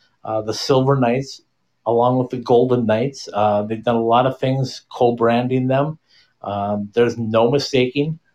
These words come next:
who they belong to as far as their N H L team. So lots of good stuff going on, uh,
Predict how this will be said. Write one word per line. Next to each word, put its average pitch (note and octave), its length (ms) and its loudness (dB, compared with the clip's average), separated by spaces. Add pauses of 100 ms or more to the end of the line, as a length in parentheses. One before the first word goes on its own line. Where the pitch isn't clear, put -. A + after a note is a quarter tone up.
(100)
who - 220 -2
they B2+ 120 4
belong A#2+ 480 4
to C#3 200 4
as B2+ 120 -2
far A#2+ 260 4
as A#2 160 0
their B2+ 180 4
N A#2 120 2
H B2+ 240 2
L A#2+ 160 2
team. C3 340 -4 (640)
So C#3+ 120 0
lots D3+ 380 2
of B3+ 140 -8
good F3+ 200 2
stuff D#3+ 360 0
going D3+ 260 2
on, C#3+ 400 2
uh, B2 380 -4